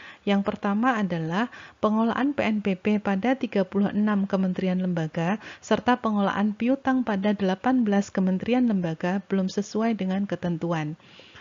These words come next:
Yang kedua, tarif bea keluar dan nota kesepahaman antara Kementerian E S D M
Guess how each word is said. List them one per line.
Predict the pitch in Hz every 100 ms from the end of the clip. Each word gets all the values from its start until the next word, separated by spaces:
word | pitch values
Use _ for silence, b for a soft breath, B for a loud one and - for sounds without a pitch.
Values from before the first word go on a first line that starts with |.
| B
Yang | 196 196 196
kedua, | 180 170 175 277 B B B
tarif | 202 214 247 -
bea | 202 202 _ _ - -
keluar | 214 202 196 202
dan | 202 196
nota | 226 233
kesepahaman | 277 247 - - 202 196 175 175 190
antara | 196 190 208 254
Kementerian | 240 220 202 202 196 202
E |
S | 180 226 -
D | 175
M | 160 160